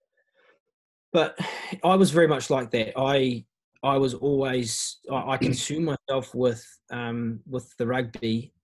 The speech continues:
and, you know, you know, as a, as a referee, there's a lot of footy we've got to watch. We've got to be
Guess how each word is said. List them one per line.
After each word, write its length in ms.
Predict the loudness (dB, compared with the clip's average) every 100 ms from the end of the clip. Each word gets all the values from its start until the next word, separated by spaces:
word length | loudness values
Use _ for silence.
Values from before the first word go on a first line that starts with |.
| -10
and, 520 | -6 -2 -2 -2 -6 -16 _ _ _
you 100 | -10
know, 60 | -6
you 160 | -2
know, 120 | 2
as 200 | 4 2
a, 140 | 2 0
as 100 | 6
a 40 |
referee, 360 | 4 6 6 6
there's 180 | 6 4
a 40 |
lot 160 | 2 2
of 100 | 0
footy 220 | -2 0
we've 180 | -2 -2
got 120 | -2
to 60 |
watch. 300 | -2 -4 -10 -8
We've 120 | -2
got 100 | 0
to 60 |
be 340 | 0 0 -2